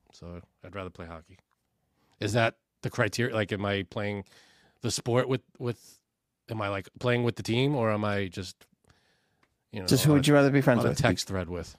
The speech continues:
Speaker 2: No, right. Yeah, you're right now in your life.
Speaker 1: <clears throat> Uh, I guess, I don't know. The Ducks, pretty cool.
Speaker 2: All right.
Speaker 1: Why not?
Speaker 2: You,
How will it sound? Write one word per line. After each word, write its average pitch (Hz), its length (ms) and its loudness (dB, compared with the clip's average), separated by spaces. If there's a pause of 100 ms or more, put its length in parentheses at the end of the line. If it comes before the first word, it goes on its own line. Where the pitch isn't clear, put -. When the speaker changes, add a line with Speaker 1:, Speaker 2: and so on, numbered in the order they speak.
(140)
Speaker 2:
No, 123 200 8
right. 120 220 8
Yeah, 110 200 8
you're 104 160 6
right 110 180 6
now 98 320 2
in 110 120 4
your 104 100 8
life. 85 260 -2
Speaker 1:
<clears throat> - 60 0 (1600)
Uh, 120 460 -4 (800)
I 254 120 -8
guess, 233 160 -6 (180)
I 202 80 -2
don't 240 80 0
know. 214 140 0
The 98 100 -4
Ducks, - 560 -4 (1160)
pretty 107 120 -12
cool. 98 300 -14 (1600)
Speaker 2:
All 110 60 6
right. 85 240 2 (600)
Speaker 1:
Why 120 120 -12
not? 104 260 -8
Speaker 2:
You, 120 220 2